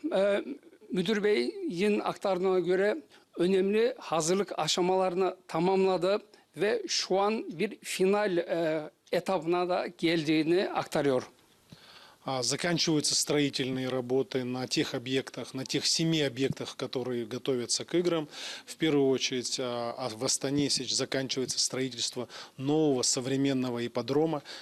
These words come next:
Speaker 2: который примет основную часть, э, вс-,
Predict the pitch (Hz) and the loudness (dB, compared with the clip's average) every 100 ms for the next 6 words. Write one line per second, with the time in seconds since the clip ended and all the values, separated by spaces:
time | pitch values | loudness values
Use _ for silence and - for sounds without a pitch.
0 | - 120 131 127 123 - 143 139 127 131 | -12 -8 -2 -2 -2 -2 0 0 0 -2
1 | 123 139 131 143 135 117 - 120 - - | -4 -4 -2 0 0 0 -2 -2 -4 -4
2 | 123 113 117 113 - - | -8 -8 -12 -6 -4 -4